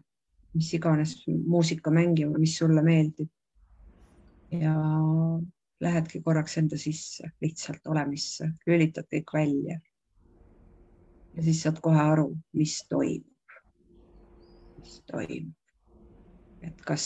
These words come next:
see on mingi tunne, mida mina hetkel kogen, või on see väline? Et kuskil väljaspool, mis tegelikult sa näed seda,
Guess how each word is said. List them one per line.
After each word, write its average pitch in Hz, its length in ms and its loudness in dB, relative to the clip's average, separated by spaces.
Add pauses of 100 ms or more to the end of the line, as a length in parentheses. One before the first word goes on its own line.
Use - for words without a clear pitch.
see 160 140 4
on 147 160 2
mingi 165 720 4
tunne, 160 360 2
mida 151 320 0
mina 180 460 -2
hetkel 165 560 -6
kogen, 170 560 -4 (460)
või 165 120 -6
on 156 160 -2
see 156 100 -2
väline? 151 460 -2 (800)
Et - 160 -16 (120)
kuskil - 380 -8
väljaspool, 151 800 -2
mis 160 180 -10
tegelikult 160 640 -2
sa 151 100 -6
näed 233 460 4
seda, 185 540 -8